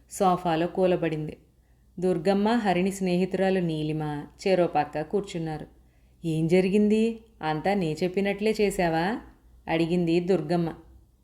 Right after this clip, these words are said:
"ఆ, కానీ వాడి మొహం క్లోజప్‌లో చూస్తే ఏ ఆడకీటకమూ వాణ్ణి ప్రేమించదు. ఇంకా నా అవస్థ ఏం చెప్పను?"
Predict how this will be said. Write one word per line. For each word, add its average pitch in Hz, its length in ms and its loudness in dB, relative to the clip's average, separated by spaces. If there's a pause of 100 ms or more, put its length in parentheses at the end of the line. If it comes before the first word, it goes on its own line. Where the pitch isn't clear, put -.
(360)
"ఆ, 165 360 2 (480)
కానీ 165 320 2
వాడి 196 220 4
మొహం 175 340 0
క్లోజప్‌లో 185 600 0
చూస్తే 196 680 -2 (340)
ఏ 170 200 6
ఆడకీటకమూ 190 840 0
వాణ్ణి 202 260 2
ప్రేమించదు. 170 680 -2 (460)
ఇంకా 180 360 2
నా 196 200 2
అవస్థ 156 420 -2
ఏం 180 240 0
చెప్పను?" 190 560 0